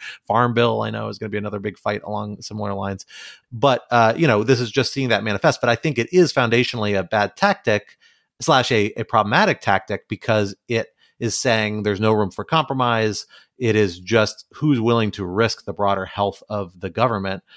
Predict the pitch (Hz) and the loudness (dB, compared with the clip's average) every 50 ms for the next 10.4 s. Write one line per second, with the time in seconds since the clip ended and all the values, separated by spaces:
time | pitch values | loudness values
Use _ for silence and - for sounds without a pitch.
0 | - _ - 110 107 117 131 175 185 143 113 104 95 92 101 101 - - 110 92 | -20 _ -6 -2 0 4 6 6 6 6 6 4 4 0 -2 -4 -4 -2 -2 -2
1 | 85 110 107 107 104 - - - 104 101 95 - - - 107 95 85 107 101 95 | -2 -2 -2 -2 -4 -6 -6 -4 -4 -4 -4 -4 -4 -4 -4 -4 -4 -6 -6 -6
2 | 95 - _ - 117 110 - - 101 95 - 101 90 80 104 90 - 95 107 98 | -6 -6 _ -4 -4 -4 -4 -6 -10 -8 -8 -10 -8 -8 -8 -8 -8 -8 -10 -8
3 | - - 101 - - 98 95 87 90 92 90 92 90 - 98 92 95 92 90 - | -10 -12 -12 -8 -6 -6 -6 -4 -4 -6 -6 -6 -6 -6 -6 -6 -8 -10 -10 -10
4 | 98 - - 95 113 123 110 - - - 127 - - - - - - _ - 180 | -12 -10 -8 -6 -4 -4 -4 -6 -8 -12 -16 -16 -18 -20 -20 -20 -20 _ -2 0
5 | 180 165 151 139 123 - 110 139 131 139 - - - 139 123 113 107 110 107 107 | 2 2 2 2 0 0 0 0 0 0 -2 -4 -2 0 0 0 0 0 0 -2
6 | - - 98 95 98 95 92 90 104 98 - - _ - 110 104 95 - _ - | -2 -4 -4 -4 -2 -2 -4 -4 -6 -8 -12 -12 _ -8 -8 -8 -8 -8 _ -2
7 | - 104 101 92 90 92 90 92 90 - _ - 95 101 107 98 87 85 - - | -2 -2 0 -2 -4 -4 -4 -4 -6 -8 _ -12 -8 -6 -6 -6 -6 -8 -16 -20
8 | - _ _ _ - 175 165 175 156 131 - 113 98 110 147 165 - - 98 - | -20 _ _ _ 2 4 4 6 4 4 2 0 0 2 2 2 0 -2 -8 -8
9 | - - - 110 104 90 - - - - _ _ - - - _ _ - 120 110 | -10 -12 -10 -8 -10 -10 -10 -14 -20 -20 _ _ -20 -20 -20 _ _ 2 2 4
10 | 104 101 95 - - - - | 4 2 0 -2 -6 -12 -14